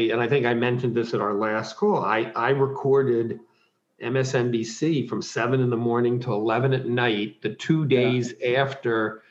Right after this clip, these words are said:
Speaker 1: those riots started in Guatemala,
Speaker 2: Yeah.
Speaker 1: when people were trying, you know, they never mentioned anything. It ne-, it just
Speaker 2: Yeah.
Speaker 1: never even came up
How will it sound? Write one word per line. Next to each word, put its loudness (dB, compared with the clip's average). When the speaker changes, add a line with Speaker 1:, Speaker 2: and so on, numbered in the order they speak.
Speaker 1:
those 0
riots 2
started -2
in -2
Guatemala, 0
Speaker 2:
Yeah. 0
Speaker 1:
when -16
people -2
were 2
trying, -2
you 0
know, -2
they 2
never 2
mentioned 0
anything. 0
It 0
ne-, 2
it 0
just 2
Speaker 2:
Yeah. 2
Speaker 1:
never 4
even 2
came 2
up -2